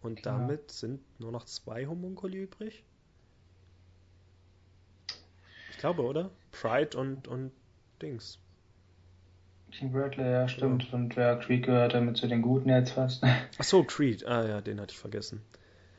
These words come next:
Speaker 1: Ja, aber es ging jetzt doch ziemlich schnell, nachdem ich letztes Mal eben noch mich beschwert hatte, dass die immer wieder kommen und nicht sterben wollen und jetzt sterben sie doch, wie die fliegen und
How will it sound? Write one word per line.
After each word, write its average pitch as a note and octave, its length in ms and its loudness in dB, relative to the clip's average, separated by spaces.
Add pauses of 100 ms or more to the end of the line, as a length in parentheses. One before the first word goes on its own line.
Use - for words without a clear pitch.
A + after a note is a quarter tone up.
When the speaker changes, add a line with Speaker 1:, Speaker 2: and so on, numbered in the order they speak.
(240)
Speaker 1:
Ja, A#2+ 360 4
aber A#2+ 140 2
es B2 120 2
ging D3+ 120 6
jetzt D#3 240 6
doch - 80 8
ziemlich C#3 300 0
schnell, C#3 300 6
nachdem B2 280 0
ich A#2 160 -6 (100)
letztes A#2 300 -4
Mal B2 140 2
eben A#2+ 100 2
noch A#2+ 220 0 (100)
mich B2 240 -4
beschwert B2 380 4
hatte, B2+ 180 0
dass A#2+ 160 0
die - 140 -6
immer C#3+ 260 6
wieder C#3+ 180 8
kommen C#3+ 220 2
und C#3 60 2
nicht A#2+ 140 -2
sterben C3 360 4
wollen D3 220 2
und B2 100 -2
jetzt - 380 -4
sterben A2+ 500 -2
sie A2 140 -10
doch, G#2+ 280 -2
wie A2+ 80 -8
die A2 120 -4
fliegen A2+ 420 -8
und G#2+ 180 -14